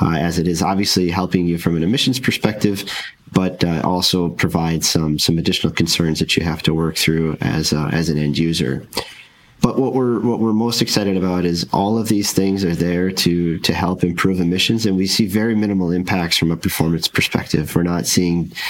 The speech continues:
uh, you know, derates on the engine. We're not seeing, uh,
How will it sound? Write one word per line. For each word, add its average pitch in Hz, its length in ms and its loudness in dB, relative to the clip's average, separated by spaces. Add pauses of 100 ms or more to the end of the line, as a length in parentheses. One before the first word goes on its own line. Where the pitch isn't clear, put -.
(220)
uh, 80 260 2 (340)
you 87 160 2
know, 80 80 0
derates 95 560 0
on 87 140 0
the 82 140 0
engine. 76 400 0
We're 80 120 0
not 87 260 -2
seeing, 85 540 0 (300)
uh, 78 340 0